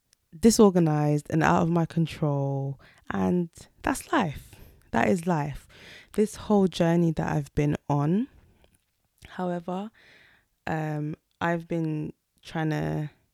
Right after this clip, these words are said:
teach myself or to better understand methods to help me through those,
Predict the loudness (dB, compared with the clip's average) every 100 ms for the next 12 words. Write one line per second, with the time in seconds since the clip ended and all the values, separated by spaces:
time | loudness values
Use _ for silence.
0 | _ -8 -6 -4 -6 -4 -6 -8 -4 -4
1 | -4 -2 -2 0 0 0 -2 -4 -2 0
2 | 0 -2 -4 -8 -20 -20 -20 _ _ _
3 | 0 2 2 0 0 0 0 -4 -12 -10
4 | -8 -4 -2 -2 -4 -6 -6 -8 -14 _
5 | _ _ _ -20 _ -4 2 2 4 0
6 | 0 -2 -4 -6 -6 -2 0 0 0 -2
7 | -4 -10